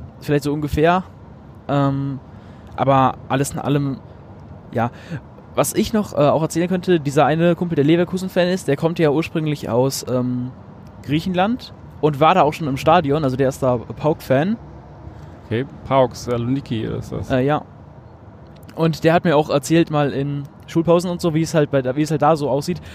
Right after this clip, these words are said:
Speaker 1: Und da, die, da sind die Leute halt auch ex-, echt noch, noch mal eine Spur extremer. Also da gibt's auch
Speaker 2: Ja.
Speaker 1: sehr viele Fangesänge, die halt auch komplett beleidigend sind irgendwie. Oder eigentlich
Speaker 2: Ja.
Speaker 1: nur aus Beleidigungen bestehen und so. <laughs> Und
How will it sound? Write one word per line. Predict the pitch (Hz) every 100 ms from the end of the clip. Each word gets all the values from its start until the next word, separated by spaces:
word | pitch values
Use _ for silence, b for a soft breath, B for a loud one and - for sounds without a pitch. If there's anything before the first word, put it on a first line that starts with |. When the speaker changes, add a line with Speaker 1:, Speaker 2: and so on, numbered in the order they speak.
| B
Speaker 1:
Und | - 143
da, | 143
die, | - 139
da | 123 147
sind | 160
die |
Leute | 156 151
halt | 135
auch | 135 -
ex-, | 139 - -
echt | - 147 -
noch, | 135 131 - - - - - B B
noch | 143 160
mal | 165
eine | 151
Spur | - 175
extremer. | 139 - 147 160
Also | 131 135
da |
gibt's | 143 127
auch | 135
Speaker 2:
Ja. |
Speaker 1:
sehr | 143 160
viele | 151
Fangesänge, | - 160 156 143 151 143
die | 143
halt | 139
auch | 135 131 -
komplett | 160 151 139 - B B B B
beleidigend | 131 127 160 151 143 131
sind | 139 147 139
irgendwie. | 143 147 160 175 - - -
Oder | - 127
eigentlich |
Speaker 2:
Ja. | 156
Speaker 1:
nur | 160
aus | 151
Beleidigungen | 156 156 147
bestehen | 131 - 160 165
und | 156
so. | - 175 160
<laughs> | 175 160
Und | 165 151 -